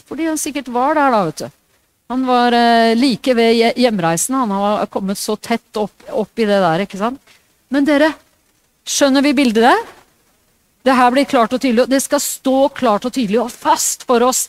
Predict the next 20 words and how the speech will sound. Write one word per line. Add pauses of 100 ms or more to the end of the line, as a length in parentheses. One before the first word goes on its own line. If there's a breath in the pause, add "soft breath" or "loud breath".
i
dag,
ass, (340 soft breath)
når
vi
studerer
befalingene.
Fordi (880 soft breath)
i (140)
denne
befalingen
her,
som
vi
kaller
for, (1800)
litt
høyere, (1000)
misjonsbefalingen. (380)
Ok,